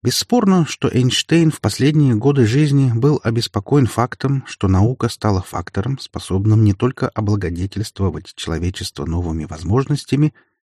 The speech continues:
но и прекратить жизнь на Земле. И считал, что самым эффективным способом этого избегнуть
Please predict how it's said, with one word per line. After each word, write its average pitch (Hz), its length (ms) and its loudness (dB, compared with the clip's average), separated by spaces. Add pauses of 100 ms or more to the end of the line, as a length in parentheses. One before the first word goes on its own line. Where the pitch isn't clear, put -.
(100)
но 123 200 4
и 160 80 2
прекратить - 680 -4
жизнь 101 420 -2
на 85 100 -2
Земле. 95 460 -2 (880)
И 98 160 0
считал, 160 440 -2
что - 240 -8
самым 147 460 0
эффективным 107 580 0
способом 92 600 -2
этого 78 320 -4
избегнуть 156 580 0